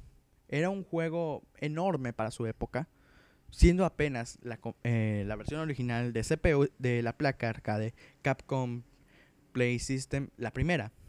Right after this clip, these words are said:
la uno, ¿cómo es que logró caer, caber semejante juego en la P S Engine tomando en cuenta los tamaños de carta, de tarjetas?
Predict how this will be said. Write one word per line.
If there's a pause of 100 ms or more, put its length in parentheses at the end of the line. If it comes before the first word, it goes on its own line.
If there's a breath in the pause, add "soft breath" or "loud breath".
(240 loud breath)
la
uno, (2250 loud breath)
¿cómo
es
que
logró
caer, (280)
caber
semejante
juego (160)
en
la
P
S
Engine
tomando
en
cuenta (100)
los
tamaños
de
carta,
de (140)
tarjetas?